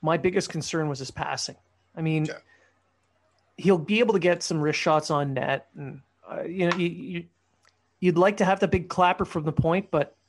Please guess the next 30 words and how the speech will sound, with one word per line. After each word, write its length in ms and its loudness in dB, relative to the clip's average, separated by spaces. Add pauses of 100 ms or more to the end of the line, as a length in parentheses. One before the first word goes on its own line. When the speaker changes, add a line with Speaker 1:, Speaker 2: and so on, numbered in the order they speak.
(640)
Speaker 1:
at 80 -16
the 60 -4
same 260 4
time, 460 2
that's 480 -6 (1120)
not 420 2
really 300 2
the 100 0
most 260 0
effective 420 -4
weapon. 360 -2
My 220 4
Speaker 2:
Yeah. 80 0
Speaker 1:
concern 460 -4
was 160 -6
being 280 -4
able 160 -2
to 80 -8
get 200 -8
passes 460 -2
through 160 -10
traffic, 520 -8 (380)
and 120 2
he 80 4
did 320 4
okay. 540 0 (220)
I 80 -10
mean, 200 -2
he, 340 -6 (220)
clearly 840 0